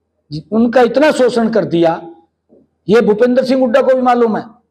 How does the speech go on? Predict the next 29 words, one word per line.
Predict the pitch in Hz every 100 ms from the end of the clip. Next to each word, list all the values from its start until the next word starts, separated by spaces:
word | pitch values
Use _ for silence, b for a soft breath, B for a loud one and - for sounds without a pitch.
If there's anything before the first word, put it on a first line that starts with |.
| -
वोट | 165 240 - 254
लेने | 240 247 254
के | 247
लिए | 233 214 196 226 - - _ -
ये | 262
बात | 240 233 233
कह | 202 208
दी | 220
कि | 226
सौ | - 208
गज | 202 -
के | -
प्लॉट | 185 180 170
देंगे, | 139 123 127 _ _ _ _ _ 160
वो |
चक्कर | 160 160 - 160
काट | 175 175 175
रहे | 165
बेचारे | 156 165 160
गरीब | 151 165 160
आदमी | 151 139 147 143
हैं, | 143 - -
किसके | 190 -
पास | - 160 131
जाए? | 139 - _ _
ना | 156 160
कोई | 160 151
अधिकारी | 135 139 - 147
सुने, | 147 160